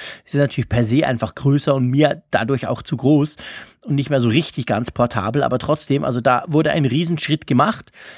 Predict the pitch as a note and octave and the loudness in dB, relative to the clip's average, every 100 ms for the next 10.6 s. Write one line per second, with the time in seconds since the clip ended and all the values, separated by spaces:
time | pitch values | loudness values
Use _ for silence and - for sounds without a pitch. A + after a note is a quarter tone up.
0 | - _ - D#3+ D#3 D#3 - D#3 D3 C#3 | -20 _ 0 2 2 -2 0 2 2 -2
1 | - - D3+ E3+ D3+ C3 B2 D3+ C#3+ B2 | -6 -4 -2 -2 -4 -2 -2 -2 -4 -4
2 | C3 D#3 C#3+ A#2+ F3+ - - E3+ C#3 E3 | -2 0 2 0 -2 -6 -2 0 0 0
3 | - E3 F3 - C#3 F3+ - D3+ E3 F3 | -2 -2 -2 0 -2 -2 -2 -4 -2 -2
4 | G3+ - - - F#3 F3+ F3 D#3+ D3 C#3+ | -4 -6 -10 0 2 4 4 4 2 2
5 | D3+ - D3+ E3 D#3 D3 G3+ - - C#3 | 0 0 -2 0 0 0 0 0 2 4
6 | C3+ A#2+ - - B2 D3+ C#3+ C3+ - E3+ | 4 2 0 -4 -6 -8 -10 -8 -6 -4
7 | - C#3+ - C3 C#3+ D3 - - E3 F3 | -2 -2 -4 -4 -2 -2 -4 2 2 2
8 | - - - C#3 B2+ D#3+ C3+ A#2 D#3 C#3 | -10 -18 -6 0 0 0 -2 2 2 2
9 | A#2 C#3 D3+ B2+ C3+ B2 C#3 C3+ A#2 A2+ | 0 2 2 0 0 -2 -4 -4 -6 -6
10 | - - C#3+ F3 B2 B2+ | -6 -4 -4 -2 0 0